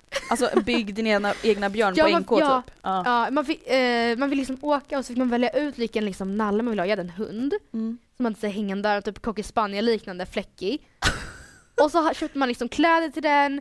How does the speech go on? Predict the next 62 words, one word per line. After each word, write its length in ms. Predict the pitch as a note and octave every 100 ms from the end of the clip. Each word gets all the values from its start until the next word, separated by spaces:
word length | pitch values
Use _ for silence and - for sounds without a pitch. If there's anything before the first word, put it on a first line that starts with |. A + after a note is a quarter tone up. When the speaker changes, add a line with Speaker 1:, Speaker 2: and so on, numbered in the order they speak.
| -
Speaker 1:
Mm. 140 | A#3 A3
Speaker 2:
och 60 |
man 120 | C4+
satte 320 | C4+ C#4 - C#4
in 140 | C4
ett 60 | B3
litet 240 | B3 A3+
hjärta 520 | A#3 D4+ - - D#4
i 80 | C4+
den 80 | A#3
så 60 | B3
man 100 | A#3
fick 140 | A3+
liksom 260 | A3+ A3 G#3+
typ, 160 | G3 - _ _ _ _ _ _ _ _ _ _ _ _ _ _
vad 120 | B3+ A3+
Speaker 1:
Ja, 80 |
Speaker 2:
gjorde 20 | A3
Speaker 1:
men 80 | G#3+
Speaker 2:
man 80 |
Speaker 1:
jag 80 | G#3+
Speaker 2:
med 100 | G#3
Speaker 1:
vet 80 | G#3+
inte, 120 | -
Speaker 2:
det? 60 | G3+
Speaker 1:
det, 140 | G3+ -
man 180 | G#3+ A3
hade 180 | G3+
massa 260 | F#3+ F#3+ F3+
olika 280 | F#3 F3+ F3
i 20 |
alla 140 | E3+
fall. 100 | G3
Speaker 2:
Ja, 60 | D4
men 140 | D#4
det 80 | D4+
var 80 | D#4
världens 420 | B3+ D#4 B3+ A#3+
grej 260 | A3+ C4+ G3+
och 60 |
de 120 | A3 D4
var 80 |
dyra 380 | B3+ C#4+ G#3 C4
och 80 | A3
kläderna 360 | - D4 A#3+ A3
var 80 |
ännu 220 | A3+ G#3+ A#3+
dyrare 400 | D#4 A3 F3 F3
och 60 |
man 120 | G#3 A3
skulle 140 | A#3
ha 40 |
massa 340 | A3 G#3 - C4
outfits 400 | C4+ A3 G#3 -
och 220 | G3+ G3 - - -
bla 140 | B3 A#3
bla 120 | G3+
bla 200 | F3 F3
och 140 | F3 - -
alla 360 | G4 F#4+ F4
hade 400 | F4+ D#4+ D4+ A#3
en. 340 | F4+ F3+ C#3